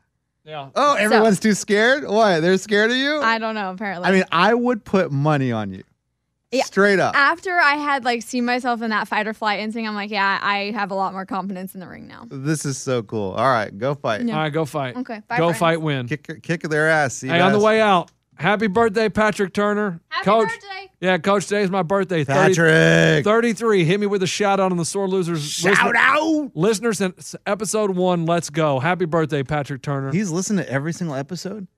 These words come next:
Speaker 1: I mean, everybody says that, but there's no way.
Speaker 2: How many episodes do we have?
Speaker 1: Like twenty-six.
Speaker 2: No, you, no, no, no. You load 'em up.
Speaker 1: I, I don't number 'em, though. I used to number 'em in the beginning
Speaker 2: It
Speaker 1: of
Speaker 2: doesn't tell you what the total number of episodes are?
Speaker 1: Oh, it does. Now that you say that, I think it does.
Speaker 2: I mean,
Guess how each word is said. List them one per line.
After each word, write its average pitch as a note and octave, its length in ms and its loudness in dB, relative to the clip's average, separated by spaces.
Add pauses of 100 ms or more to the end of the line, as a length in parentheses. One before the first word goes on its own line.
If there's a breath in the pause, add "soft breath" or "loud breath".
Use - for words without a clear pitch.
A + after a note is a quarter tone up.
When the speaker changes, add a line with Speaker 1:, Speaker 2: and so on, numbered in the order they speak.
Speaker 1:
I F3 60 -12
mean, G3+ 180 -6
everybody G3 360 -2
says C3 240 -6
that, C#3 140 -8
but C#3+ 60 -12
there's E3 160 -6
no E3+ 100 -4
way. B2+ 220 -8
Speaker 2:
How F3 200 -6
many F#3+ 220 0
episodes G#2+ 340 -6
do A2+ 80 -12
we G2 80 -4
have? F2 160 -6 (340)
Speaker 1:
Like C#3 160 -16
twenty-six. D3+ 480 -10 (120)
Speaker 2:
No, D#3 100 -2
you, E3+ 200 -2
no, E3 160 -2
no, D3+ 120 -2
no. G2 120 -4
You B2+ 200 -6
load A2 220 -2
'em F2+ 100 -4
up. D2+ 160 -12 (140)
Speaker 1:
I, D#3+ 240 -6
I - 20 -4
don't D#3 220 -4
number D#3+ 260 -6
'em, A#2 100 -12
though. A#2 200 -20 (120)
I D3 60 -10
used D#3+ 220 -6
to D3+ 80 -12
number C#3 260 -6
'em B2+ 120 -10
in B2 40 -10
the B2 80 -12
beginning B2+ 300 -12
Speaker 2:
It - 20 -8
Speaker 1:
of C3+ 60 -4
Speaker 2:
doesn't D#3 160 -2
tell C#3+ 180 -4
you D3 140 -6
what C3+ 120 -8
the C3 60 -12
total C3+ 240 -8
number C3 240 -6
of A#2+ 60 -2
episodes B2 320 -10
are? C#3+ 120 -14
Speaker 1:
Oh, D#3 180 0
it C3+ 100 -4
does. B2+ 340 -12 (640)
Now C3+ 80 -8
that C3+ 100 -8
you C3+ 80 -12
say C3+ 200 -12
that, C#3 220 -12 (280)
I C3 140 -20
think B2+ 180 -20
it A2+ 80 -20
does. G2 220 -20
Speaker 2:
I A2+ 60 -12
mean, A#2+ 260 -2